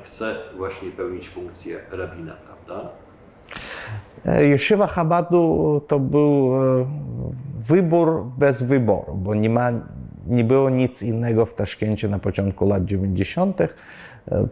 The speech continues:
Speaker 2: był też ruch Bnei Akiva, to są, e, syjoniści religijni, ale nie, nie był bardzo, mm, obecny. Więc Chabad to była taka, powiedzmy, e, to były pierwsze drzwi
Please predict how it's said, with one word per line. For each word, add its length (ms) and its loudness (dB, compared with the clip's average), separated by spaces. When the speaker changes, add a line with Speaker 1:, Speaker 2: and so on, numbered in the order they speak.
Speaker 2:
był 280 4
też 240 2
ruch 440 0
Bnei 280 2
Akiva, 480 2
to 240 -2
są, 460 -2
e, 280 0
syjoniści 720 0
religijni, 880 2
ale 280 2
nie, 640 2
nie 180 2
był 320 2
bardzo, 520 2
mm, 140 -4
obecny. 560 2
Więc 240 0
Chabad 380 2
to 100 2
była 260 2
taka, 520 0
powiedzmy, 720 0
e, 420 0
to 100 -2
były 360 2
pierwsze 520 0
drzwi 480 2